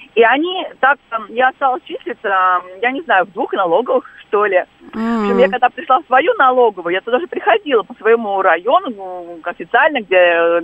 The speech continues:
Speaker 1: они з-, мне, ну, вот, они мне говорят: "А это не мы вам", они там претензию мне какую-то написали. Я на нее пришла посмотреть, ну, узнать, что за претензия. Они говорят: "Это не мы вам выставили, вам другая налоговая выставила, Центрального административного округа". Я: "А с какой, говорю, стати?" "А вот мы не знаем, вы ехайте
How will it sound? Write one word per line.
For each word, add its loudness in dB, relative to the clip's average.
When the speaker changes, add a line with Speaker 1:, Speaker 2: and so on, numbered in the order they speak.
Speaker 1:
они -4
з-, -16
мне, -4
ну, -2
вот, -4
они 2
мне -8
говорят: 0
"А 4
это -2
не -10
мы -8
вам", 0
они -4
там -6
претензию -12
мне -12
какую-то -8
написали. -2
Я 2
на -2
нее 2
пришла 0
посмотреть, -2
ну, -6
узнать, -2
что -6
за -10
претензия. -4
Они -4
говорят: 0
"Это -14
не -6
мы 0
вам 4
выставили, -6
вам -2
другая 2
налоговая -6
выставила, -10
Центрального -2
административного -8
округа". -4
Я: 2
"А 0
с -6
какой, -2
говорю, -4
стати?" 0
"А 2
вот 2
мы -2
не -2
знаем, 2
вы -2
ехайте -6